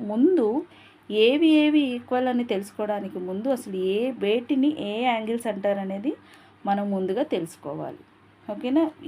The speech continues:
ఈ వీడియోలో only డెడికేటెడ్‌గా లైన్స్ గురించే చెప్తున్నాను కాబట్టి నేను ఈ టాపిక్ని లైన్స్ దగ్గరే ఆపేస్తున్నాను. ఓకేనా? నెక్స్ట్ వీడియోలో యాంగిల్స్, types of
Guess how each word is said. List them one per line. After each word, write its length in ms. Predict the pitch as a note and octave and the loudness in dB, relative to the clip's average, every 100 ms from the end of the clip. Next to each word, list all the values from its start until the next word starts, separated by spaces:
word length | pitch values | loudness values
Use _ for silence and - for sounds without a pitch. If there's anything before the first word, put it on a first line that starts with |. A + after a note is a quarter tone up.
| A#3 | 4
ఈ 20 | C#4+ D#4+ - G3 B3 | 6 6 2 -4 0
వీడియోలో 500 | A#3+ G#3 F#3+ F#3 C4+ E4 - G3+ | 2 2 0 0 -2 -4 -4 -6
only 400 | A3 C4 C#4+ D#4+ B3+ | 0 4 6 4 4
డెడికేటెడ్‌గా 760 | G3+ G#3+ A3+ G#3+ G3 F#3 G3+ E4 - - - _ _ - | 0 -2 -6 -8 -6 -6 -4 -6 -8 -20 -20 _ _ -4
లైన్స్ 420 | F#3+ F#3+ A#3 A#3+ C4 | -2 0 0 0 0
గురించే 300 | C4 B3+ B3+ | 2 2 0
చెప్తున్నాను 460 | A3+ - G3 G3 G3 F3+ | -4 -6 -4 -2 -2 -4
కాబట్టి 420 | E3+ F#3 G3 F4 D5 - _ _ _ _ _ _ G3 | -4 -6 -4 -4 -4 -10 _ _ _ _ _ _ -4
నేను 220 | G3+ G3 F#3+ - - - G#3+ | -2 -2 -4 -8 -14 -10 -8
ఈ 40 | A3 A3+ G#3+ | -6 -4 2
టాపిక్ని 560 | G3 F#3 A3 - B3+ D4 B3 | 2 2 -4 -4 4 4 4
లైన్స్ 280 | G3+ G3+ - | 2 -2 -4
దగ్గరే 300 | A3 G#3+ C4 A4 - - _ _ - F#3 | -4 -2 0 -2 -6 -20 _ _ -4 -2
ఆపేస్తున్నాను. 640 | F3+ F3 - - - D#3 - _ _ _ _ G#3 | -2 -6 -8 -12 -10 -12 -14 _ _ _ _ -10
ఓకేనా? 360 | G3+ B3 D4+ G4+ - _ _ | -2 2 2 2 -6 _ _
నెక్స్ట్ 300 | G3+ - - A3+ | -6 -6 -4 -2
వీడియోలో 380 | A3 G#3+ A3 D4+ - A3+ | -2 0 2 0 2 2
యాంగిల్స్, 520 | A3 A3+ G#3 G3+ - - - _ _ _ - - | 2 0 -2 -4 -6 -12 -14 _ _ _ -8 -2
types 260 | A3 A#3 | -2 0
of 60 | C#4+ | -4